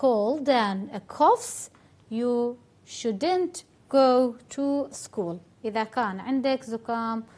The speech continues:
وتعبان ومريض وعندك عطس، shouldn't. نصيحة لا تذهب للمدرسة. Number seven كانت إجابتها shouldn't. أما number eight.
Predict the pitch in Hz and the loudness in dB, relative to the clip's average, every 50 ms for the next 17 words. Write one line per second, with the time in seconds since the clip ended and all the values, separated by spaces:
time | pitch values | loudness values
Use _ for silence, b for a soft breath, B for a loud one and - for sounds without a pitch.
0 | b b b b _ 202 - - 208 202 196 196 226 240 233 226 220 214 214 202 | b b b b _ -14 -8 -6 -6 -4 -4 -2 -2 -2 -2 -2 -4 -6 -8 -10
1 | 190 196 196 220 247 254 262 262 254 254 b b b b b _ 226 214 247 240 | -10 -8 -6 -4 -2 0 0 0 -2 -6 b b b b b _ -10 -8 -6 -6
2 | 220 233 220 226 190 226 220 - 220 208 208 208 - B B B B B B - | -6 -6 -8 -6 -8 -10 -8 -6 -4 -4 -4 -6 -8 B B B B B B -10
3 | - - 254 214 247 196 170 165 - - - _ _ _ _ 233 240 233 - - | -6 -6 -4 -2 -2 -4 -4 -8 -12 -16 -20 _ _ _ _ -8 -8 -4 -2 -2
4 | 269 240 226 - - - 339 381 370 - - _ _ - 233 233 202 190 - 202 | -2 -2 -2 0 0 0 0 0 -2 -8 -16 _ _ -6 -4 -2 -2 -2 -4 -8
5 | 180 190 220 247 220 202 196 220 240 269 311 285 202 175 170 180 175 165 - - | -6 -4 -6 -6 -4 -4 -4 -4 -4 -2 -2 -2 -4 -4 -6 -8 -8 -10 -8 -10
6 | 180 175 b b b b b b b b _ - 233 262 294 302 277 294 294 294 | -10 -12 b b b b b b b b _ -4 0 2 2 2 4 2 2 0
7 | 285 - 330 320 330 392 403 370 - - 294 269 262 262 262 254 - - 233 214 | 2 0 0 0 0 -2 -2 -4 -2 0 2 2 2 2 -2 -4 -6 -4 -2 0
8 | 233 233 226 220 240 240 240 - - 240 233 233 240 233 - _ - - 294 269 | 0 0 0 0 -2 -4 -4 -6 -4 -4 -2 -2 -4 -6 -10 _ -8 -4 -4 -4
9 | 196 180 170 165 - - - b b b b b b b b b - 254 247 214 | -4 -4 -8 -10 -12 -14 -18 b b b b b b b b b -2 -2 0 0
10 | 196 190 190 202 254 269 247 277 277 262 - 285 302 311 330 294 - | 0 -2 0 0 0 2 4 2 2 2 4 2 4 2 2 0 -4